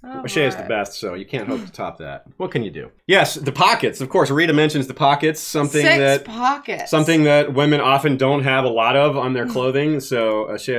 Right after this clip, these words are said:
Speaker 2: was experiencing the joy of many pockets.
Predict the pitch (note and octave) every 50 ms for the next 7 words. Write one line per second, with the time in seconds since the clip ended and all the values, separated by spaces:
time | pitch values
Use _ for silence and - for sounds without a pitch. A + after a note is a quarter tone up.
0 | A#2 A2 G#2+ G2+ G2 G#2+ - - - C3 A#2 A2 A2 G2+ - A#2+ A2 G#2+ G#2+ G2+
1 | F2+ G2 F#2+ F2 E2+ G2+ G2+ G#2 G#2 G2+ F#2+ F2+ F2 F2 F2+ G2 G2+ G#2+ G#2+ G2+
2 | - - G#2+ - - F#2 - - - -